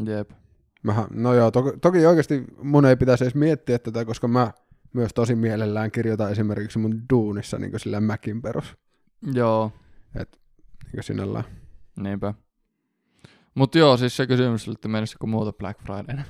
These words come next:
Speaker 1: <laughs> imurin.
Speaker 2: Ai niin, joo, lähti vähän sivuraiteille, mutta tota, enpä mä oo, ei, ei mulla mitään ihmeellistä taida olla ostolistalla. Tota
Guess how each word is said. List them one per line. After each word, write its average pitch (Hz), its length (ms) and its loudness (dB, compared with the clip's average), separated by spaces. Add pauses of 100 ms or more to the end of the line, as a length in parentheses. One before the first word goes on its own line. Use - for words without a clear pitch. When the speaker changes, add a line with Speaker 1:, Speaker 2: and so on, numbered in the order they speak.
(240)
Speaker 1:
<laughs> 151 280 -6
imurin. 117 380 -2
Speaker 2:
Ai 143 160 8
niin, 135 240 10
joo, 117 240 6
lähti 120 320 4
vähän 120 240 6 (1300)
sivuraiteille, 110 920 4
mutta 104 400 -6
tota, 113 300 -8 (340)
enpä 175 300 0
mä 117 180 0
oo, 117 260 -2
ei, 143 140 -4 (180)
ei 151 100 0
mulla 127 200 2
mitään 123 360 2
ihmeellistä 104 600 -4
taida - 220 -4
olla 107 280 -4
ostolistalla. - 680 -8 (180)
Tota - 300 -6